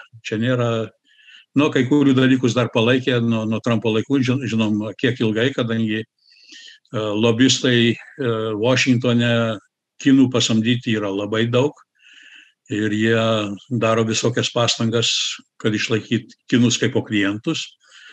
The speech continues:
ir turi jiem daug, daug dalykų pristatyti. Žiūrėsim, kas, kas vyks.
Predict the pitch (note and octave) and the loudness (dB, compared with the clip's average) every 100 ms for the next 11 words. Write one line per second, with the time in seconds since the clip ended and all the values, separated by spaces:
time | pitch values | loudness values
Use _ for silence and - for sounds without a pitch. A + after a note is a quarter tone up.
0 | - - _ - G#2+ - A#2 A2+ A2 A2+ | -20 -20 _ -8 -6 -2 0 2 2 2
1 | A2 A#2+ A2+ G#2+ G#2+ G#2+ B2 - B2 C#3+ | 2 0 0 0 0 -2 -6 -4 -2 -2
2 | B2+ D#3 B2 - - - B2 A#2+ B2+ C#3 | -2 -4 -6 -8 -10 -8 -2 2 2 0
3 | A#2+ A2+ - - B2 A#2+ A2 C3+ C3 | 0 -2 -4 -2 0 0 0 0 0